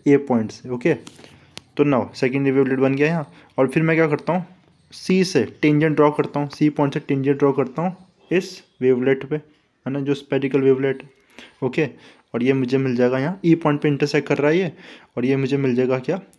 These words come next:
रिफ्लेक्टेड वेव फ्रंट, ठीक है। So this is our reflected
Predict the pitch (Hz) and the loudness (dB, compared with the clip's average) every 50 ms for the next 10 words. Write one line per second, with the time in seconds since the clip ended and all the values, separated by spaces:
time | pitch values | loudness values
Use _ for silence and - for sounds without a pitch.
0 | - 120 120 120 - - 123 117 120 - - 143 135 113 - - 123 127 127 127 | -6 -4 -4 -4 -2 -2 -2 -2 -2 -2 -2 -2 -2 -4 -4 -2 -2 0 -2 -2
1 | - - 110 92 95 - _ - 139 143 131 135 135 120 - - 156 147 - 160 | -8 -14 -14 -14 -14 -10 _ -4 -2 0 2 2 0 0 0 0 -2 -2 0 -2
2 | 147 151 147 147 160 147 131 143 175 170 165 147 123 123 120 120 123 120 120 120 | 0 0 0 0 0 -2 -2 -2 -2 -2 -4 -4 -4 -4 -4 -2 -2 -2 -2 -2
3 | 120 - 170 196 196 | -2 -2 -4 -4 -4